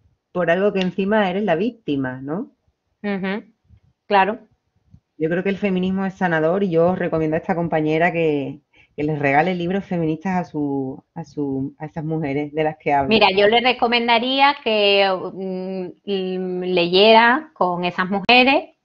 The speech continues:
Speaker 2: o que les recomendara a esas mujeres que leyeran, dependiendo también del nivel, ¿no? Em, eh, socioeducativo que puedan tener,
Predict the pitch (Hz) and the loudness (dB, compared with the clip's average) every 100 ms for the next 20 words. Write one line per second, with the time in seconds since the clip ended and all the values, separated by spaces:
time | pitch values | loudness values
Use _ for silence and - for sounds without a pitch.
0 | - 175 180 175 160 160 160 165 170 180 | -6 -2 -2 -2 -4 -2 0 0 0 -2
1 | 180 180 180 175 - 185 170 180 214 233 | 0 0 2 0 -2 -2 0 4 6 4
2 | 214 165 160 165 170 175 165 165 165 165 | 2 0 0 0 0 0 0 0 2 4
3 | 170 165 170 220 214 185 180 175 170 170 | 4 4 2 4 4 4 4 4 2 0
4 | 165 165 - 226 _ _ _ _ 180 170 | -4 -6 -8 -14 _ _ _ _ 2 2
5 | 165 180 - 175 170 156 175 180 - 165 | 4 0 2 0 0 0 4 4 2 2
6 | 170 170 165 202 277 | 4 2 2 2 2